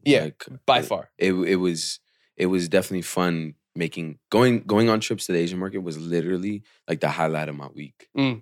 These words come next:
Speaker 2: in
Speaker 1: mm, mm,
Speaker 2: quarantine.
Speaker 1: mm,
Speaker 2: Like,
Speaker 1: mm.
Speaker 2: I had a bunch of Zoom calls, and then I knew Friday
Speaker 1: <laughs>
Speaker 2: I was going to the market, you know, to pick up my one dessert or whatever it was.
Speaker 1: Um, who, who would do the cooking, yourself or, or your girl?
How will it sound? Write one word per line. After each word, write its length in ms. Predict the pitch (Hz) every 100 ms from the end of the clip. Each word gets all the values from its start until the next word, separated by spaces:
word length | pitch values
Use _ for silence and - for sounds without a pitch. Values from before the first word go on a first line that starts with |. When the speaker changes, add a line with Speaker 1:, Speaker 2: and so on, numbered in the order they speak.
| -
Speaker 2:
in 80 | 131
Speaker 1:
mm, 40 |
mm, 40 |
Speaker 2:
quarantine. 520 | 127 156 - - - -
Speaker 1:
mm, 60 |
Speaker 2:
Like, 120 | 110
Speaker 1:
mm. 40 | 92
Speaker 2:
I 40 | 95
had 100 | 90
a 60 |
bunch 260 | 82 120 131
of 80 | 110
Zoom 260 | 113 127
calls, 320 | 135 139 127 104
and 80 | 90
then 120 | 82
I 80 | 87
knew 140 | 87
Friday 520 | - 107 98 160 175 233 202
Speaker 1:
<laughs> 240 | - - -
Speaker 2:
I 60 | 87
was 120 | 85
going 260 | 101 98 95
to 80 |
the 60 | 90
market, 540 | 90 98 82 69 50
you 100 | 73
know, 140 | 85 82
to 80 | 76
pick 240 | - -
up 120 | 78
my 260 | 76 82 73
one 440 | 80 85 80 76 - _
dessert 440 | 78 73 80 71 -
or 80 | 69
whatever 300 | 76 78 -
it 80 | -
was. 320 | - - _ _
Speaker 1:
Um, 460 | - 127 120 113 107 - -
who, 200 | 165 160
who 140 | 165
would 120 | 165
do 80 | 147
the 80 | 139
cooking, 280 | 143 123 117
yourself 420 | 117 - 139 -
or, 220 | 117 101
or 40 | -
your 120 | 110
girl? 280 | 113 107